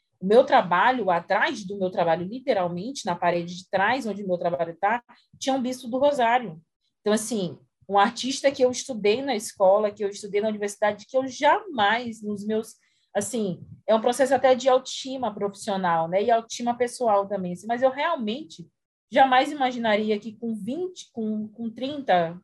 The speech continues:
vinte e nove, trinta anos, meu trabalho tá, estaria lado ao lado do, do Bispo do Rosário, assim. Então, por grande parte desses processos, né?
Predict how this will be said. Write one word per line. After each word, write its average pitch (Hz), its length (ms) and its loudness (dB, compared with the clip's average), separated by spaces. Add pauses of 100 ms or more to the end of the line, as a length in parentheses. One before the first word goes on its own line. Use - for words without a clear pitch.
vinte 214 240 -6
e 214 40 -6
nove, 214 220 2
trinta 202 260 -2
anos, 208 540 -2 (880)
meu 226 160 4
trabalho 233 380 4
tá, 262 200 4
estaria 240 560 2
lado 233 360 2
ao 262 100 2
lado 220 420 -2 (240)
do, 220 180 -12
do 208 200 -12
Bispo 240 260 -8
do 247 100 -2
Rosário, 226 540 4
assim. 175 280 -8
Então, 180 480 -2 (400)
por 233 200 -2
grande 247 360 2
parte 214 340 0
desses 233 240 -12
processos, 202 640 2
né? 185 240 -8